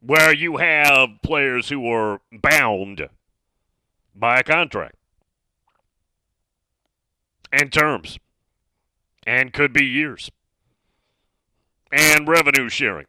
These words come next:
on top of that. Mike the Mad Dog checking in. He's in lovely Noonan,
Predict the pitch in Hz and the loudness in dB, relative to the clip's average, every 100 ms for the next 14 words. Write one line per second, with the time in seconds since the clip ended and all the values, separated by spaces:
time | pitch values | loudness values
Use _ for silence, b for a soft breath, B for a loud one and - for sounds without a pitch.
0 | _ 117 127 120 123 113 110 90 90 67 | _ -8 -4 -2 -4 -4 -8 -4 -6 -6
1 | _ _ _ _ _ _ _ _ _ _ | _ _ _ _ _ _ _ _ _ _
2 | _ _ _ _ _ _ _ _ _ _ | _ _ _ _ _ _ _ _ _ _
3 | _ _ _ _ _ _ _ _ _ _ | _ _ _ _ _ _ _ _ _ _
4 | _ _ _ _ _ _ _ _ _ _ | _ _ _ _ _ _ _ _ _ _
5 | 170 254 - 233 233 175 190 139 87 _ | 2 4 4 6 4 6 4 4 -2 _
6 | _ _ _ _ _ _ _ _ _ _ | _ _ _ _ _ _ _ _ _ _
7 | _ _ - 226 208 196 185 190 175 226 | _ _ 0 2 2 2 2 2 0 -4
8 | 214 190 175 160 - - 147 190 156 147 | -4 -2 -2 -4 -12 -8 0 2 2 0
9 | 143 110 110 151 208 202 160 127 113 107 | 0 0 -4 -2 -2 -4 0 0 0 -6